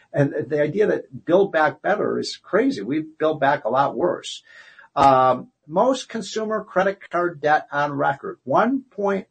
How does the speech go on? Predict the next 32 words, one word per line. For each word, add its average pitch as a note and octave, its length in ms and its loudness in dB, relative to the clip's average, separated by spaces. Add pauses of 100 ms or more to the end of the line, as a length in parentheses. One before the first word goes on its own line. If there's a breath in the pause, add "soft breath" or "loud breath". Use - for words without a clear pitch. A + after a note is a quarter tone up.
(160)
oh E3+ 520 2
eight D#3+ 300 -6 (140)
trillion F3 520 -4
dollars A2 480 -4
last G#2+ 320 -8
year. G#2+ 220 -10 (200 soft breath)
That C#3+ 140 0
means C#3+ 260 -4
we're A#2+ 120 -4
probably C#3 760 -2 (340)
well C#3 560 2
up B2+ 260 -2 (140)
to A#2 120 -6
one A#2 240 -6
point - 280 -12
two C#3 160 -2
trillion G#2+ 380 -6
dollars G2 340 -8
now. C#3 400 2 (600)
Um, C3 520 0 (300)
the, C#3 460 -4
<laughs> - 40 -18
here's F#3+ 240 0
one. A#2+ 300 -2 (140)
The C#3 80 -2
most F3 280 2
kids E3 300 -4
diagnosed C#3+ 640 -4
with A#2+ 140 -8
gender C3 360 -2
dys-, - 300 -10 (380)
dysphoria, B2 720 -2